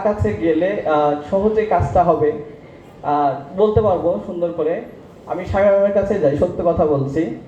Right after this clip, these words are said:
এরপরে যদি আমি আসি আমাদের প্রিয় ম্যাডাম সিফাতে নুরি ম্যাম, ম্যাম সম্পর্কে বললে আসলে কম হয়ে যাবে। বিভিন্ন প্রয়োজনে একদম ফার্স্ট ইয়ার থেকে ম্যাডামকে পেয়েছি আমরা, যেহেতু তিনি এই ফার্স্ট ইয়ারে আমাদের দায়িত্বে ছিলেন,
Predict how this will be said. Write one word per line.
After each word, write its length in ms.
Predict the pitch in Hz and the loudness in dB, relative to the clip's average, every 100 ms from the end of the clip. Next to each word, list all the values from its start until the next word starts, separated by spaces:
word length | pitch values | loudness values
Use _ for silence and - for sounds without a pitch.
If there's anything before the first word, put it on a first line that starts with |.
| - - - - - - | -20 -20 -20 -20 -4 0
এরপরে 380 | 202 196 214 | 0 2 2
যদি 280 | 214 202 202 | 2 0 2
আমি 200 | 185 170 | 2 2
আসি 380 | 156 151 - 165 | 0 -4 -2 0
আমাদের 600 | 143 143 143 147 147 147 - - - - - - - | 0 0 0 0 -2 -8 -14 -20 -20 -20 -20 -12 0
প্রিয় 200 | 175 175 | 2 4
ম্যাডাম 500 | 156 143 151 - - - - - - - - - | 2 2 0 -2 -8 -18 -20 -20 -20 -20 -20 -8
সিফাতে 320 | 175 185 175 | 0 0 2
নুরি 180 | 165 156 | 0 0
ম্যাম, 240 | 147 127 131 - - - - - - - 160 | 0 -2 -6 -16 -20 -20 -20 -20 -20 -6 -2
ম্যাম 200 | 202 208 | 0 0
সম্পর্কে 420 | 214 202 196 208 | 0 0 0 0
বললে 560 | 185 170 170 190 190 - - - - - | 0 0 0 -2 -4 -8 -16 -20 -20 -14
আসলে 440 | 165 - 175 175 170 - - | -6 -2 2 0 -2 -8 -4
কম 220 | 170 170 170 | 0 0 -2
হয়ে 220 | 180 170 | -4 -2
যাবে। 340 | 143 131 147 - - - - - - - - - | -2 -2 -6 -8 -14 -20 -20 -20 -20 -20 -12 -6
বিভিন্ন 400 | 208 233 226 220 | 0 0 2 0
প্রয়োজনে 520 | 202 202 180 160 147 | 2 2 4 2 2
একদম 320 | 156 175 185 185 | 0 0 -2 -2
ফার্স্ট 280 | 175 - - | -2 -2 0
ইয়ার 160 | 196 202 | 0 0
থেকে 200 | 202 214 | 0 2
ম্যাডামকে 380 | 170 170 165 | 2 0 0
পেয়েছি 380 | 165 170 165 165 | -2 0 0 0
আমরা, 200 | 160 147 | 2 2
যেহেতু 360 | 151 160 156 165 | 2 2 0 -6
তিনি 140 | 170 156 | -2 0
এই 120 | 160 | 2
ফার্স্ট 320 | 147 147 - | 0 0 0
ইয়ারে 180 | 165 165 | 0 2
আমাদের 320 | 156 151 156 | 0 0 0
দায়িত্বে 320 | 147 139 151 | 2 0 -2
ছিলেন, 360 | 143 180 165 139 | -6 -2 0 0